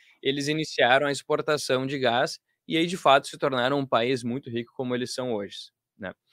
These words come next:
É, e aí, só pra um fato interessante, né? É, então, nove países assinaram um acordo de paz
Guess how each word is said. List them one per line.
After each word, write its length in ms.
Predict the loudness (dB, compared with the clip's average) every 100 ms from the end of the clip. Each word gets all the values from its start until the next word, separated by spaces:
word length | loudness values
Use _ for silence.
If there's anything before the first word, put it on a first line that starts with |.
| -20 -20 -20 _ 0
É, 480 | 4 4 4 2 -2
e 120 | 4
aí, 160 | 4 4
só 180 | -2 0
pra 380 | 4 4 2
um 300 | -6 -14 -12 2
fato 180 | 2
interessante, 640 | 4 0 0 0 -2 -2 -4
né? 160 | -6 -8 _ _ _ _
É, 560 | -2 -2 0 -2 -4 -6 -12 _ _ -16
então, 360 | 0 0 0 -6 _
nove 440 | 2 4 4 0
países 500 | 4 4 4 0 -2
assinaram 560 | -4 -4 -4 0 2 2
um 100 | 0
acordo 380 | -2 -4 -4 -4
de 140 | -6
paz 480 | 0 2 2 0